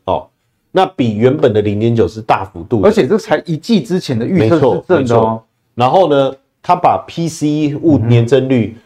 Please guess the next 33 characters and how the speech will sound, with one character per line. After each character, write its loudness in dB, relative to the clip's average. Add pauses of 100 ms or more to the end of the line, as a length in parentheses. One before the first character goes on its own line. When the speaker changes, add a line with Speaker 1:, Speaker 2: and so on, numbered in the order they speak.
(120)
Speaker 1:
二 2
点 -2
八 2
拉 2
到 0
三 -2
点 -6 (120)
八。 0
Speaker 2:
嗯。 4
是。 -4 (680)
Speaker 1:
那 0
在 2 (240)
这 2
个， 0 (360)
当 0
然 -4
就 -4
是 -2
通 -4
膨 -4
的 -2
冲 -2
击， -12 (540)
然 -2
后 0
导 2
致 -4
你 -4
升 0
息 -10
的 -4
速 0
度 -4